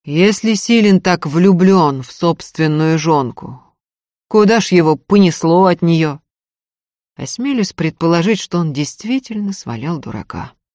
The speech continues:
помедлив сказал Иверзнев. «За ним это водится. Но мне дорога Устинья, и если вы выполните ее просьбу, я буду вам очень благодарен.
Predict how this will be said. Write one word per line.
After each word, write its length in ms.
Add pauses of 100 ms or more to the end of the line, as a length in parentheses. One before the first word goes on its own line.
(200)
помедлив 460
сказал 440
Иверзнев. 580 (300)
«За 200
ним 200
это 200
водится. 640 (560)
Но 100
мне 180
дорога 520
Устинья, 760
и 260
если 420
вы 160
выполните 640
ее 280
просьбу, 640
я 140
буду 240
вам 220
очень 240
благодарен. 580